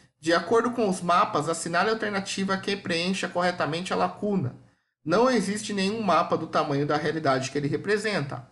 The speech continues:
A escala mostra quantas vezes a realidade foi reduzida para caber no mapa. Então, a letra correta é a letra D, escala. E por último, a questão cinco, o G P S, em português, Sistema de Posicionamento Global, é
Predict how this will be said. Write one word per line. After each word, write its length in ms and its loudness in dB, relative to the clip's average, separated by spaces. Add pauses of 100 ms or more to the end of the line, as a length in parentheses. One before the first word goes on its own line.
A 400 2 (420)
escala 1080 2
mostra 460 -2
quantas 400 -4
vezes 400 -4 (320)
a 40 0
realidade 460 0
foi 160 -2
reduzida 560 -2
para 180 0
caber 240 -2
no 120 -2
mapa. 320 0
Então, 320 -2
a 120 -6 (920)
letra 300 0
correta 500 0
é 20 2
a 40 2
letra 300 0
D, 420 0
escala. 760 0 (520)
E 80 4
por 180 2
último, 300 4
a 40 0
questão 320 0
cinco, 640 0
o 80 -2
G 160 4
P 140 0
S, 340 2
em 60 -6
português, 500 -2
Sistema 340 -4
de 120 -6
Posicionamento 640 -4
Global, 500 0
é 300 -2